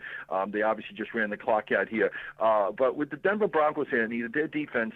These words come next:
is the worst in the N F L. I mean, they've given up a hundred fifty points. They've given up twenty-eight to Chicago, seventy to Miami, thirty-five to Washington.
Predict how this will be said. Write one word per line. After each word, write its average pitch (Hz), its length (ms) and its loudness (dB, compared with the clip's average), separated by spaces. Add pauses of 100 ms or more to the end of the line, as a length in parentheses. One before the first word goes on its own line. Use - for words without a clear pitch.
is 117 200 -2
the 110 60 2
worst 113 280 0
in 101 80 -6
the 104 160 -6
N 101 100 -2
F 95 120 -6
L. 98 200 0
I 90 60 -8
mean, 104 200 -6
they've 113 140 -2
given 120 280 -4
up 107 100 -2
a - 60 -8
hundred 123 400 -4
fifty - 260 -2
points. 104 400 -2
They've 95 100 -6
given 120 280 -4
up 107 100 -6
twenty-eight 123 460 -4
to - 120 -16
Chicago, 98 600 0 (480)
seventy 143 360 -2
to 139 120 -8
Miami, 107 540 -2 (380)
thirty-five 139 720 2
to 113 100 -6
Washington. 95 280 2